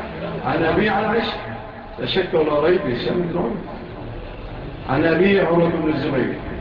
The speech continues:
عن عائشة وهي أم المؤمنين قالت: كان النبي عليه الصلاة والسلام يصلي صلاته من الليل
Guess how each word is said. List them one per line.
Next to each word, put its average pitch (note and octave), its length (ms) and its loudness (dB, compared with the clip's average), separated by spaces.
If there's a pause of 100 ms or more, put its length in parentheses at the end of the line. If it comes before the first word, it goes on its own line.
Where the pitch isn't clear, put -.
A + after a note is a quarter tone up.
(140)
عن C#3+ 140 4
عائشة F3+ 680 4 (180)
وهي D3+ 160 2
أم D#3 280 2
المؤمنين C#3 580 2 (440)
قالت: D3 420 4
كان D#3 140 4
النبي D3+ 320 2
عليه D3 180 4
الصلاة D3 360 0 (100)
والسلام D3 920 2 (1000)
يصلي D#3 420 4
صلاته D#3 520 4
من C#3+ 260 -2
الليل D#3 960 4